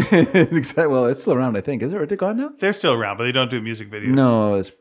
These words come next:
Speaker 1: it's kinda boring.
Speaker 2: So they're not, they are not Much
Speaker 1: They
Speaker 2: Music.
Speaker 1: are not Much Music anymore. No, they're mostly
Speaker 2: So change
Speaker 1: not
Speaker 2: your name, guys.
Speaker 1: Yeah, <laughs> less music. They, so, um, yeah, so, so, um, I've always wanted to see that 'cause I think it's a great idea.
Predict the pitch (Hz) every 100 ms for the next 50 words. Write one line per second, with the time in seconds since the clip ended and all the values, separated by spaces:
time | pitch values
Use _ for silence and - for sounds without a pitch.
0 | _ - 113 92 95 92 202 175 165 151
1 | - _ _ 143 139 151 151 143 131 127
2 | 123 123 - 131 123 110 104 92 90 -
3 | 90 85 90 87 90 90 92 92 92 95
4 | _ _ 127 - 107 98 202 160 135 123
5 | 165 131 98 107 - 104 - - 156 147
6 | 127 - 107 92 - _ - _ - 127
7 | 127 131 127 - 143 127 120 110 110 123
8 | 151 113 - 113 107 _ - 131 117 110
9 | 107 104 104 - 135 165 135 139 117 113
10 | 165 123 92 - - 107 110 95 101 107
11 | 98 90 92 98 85 82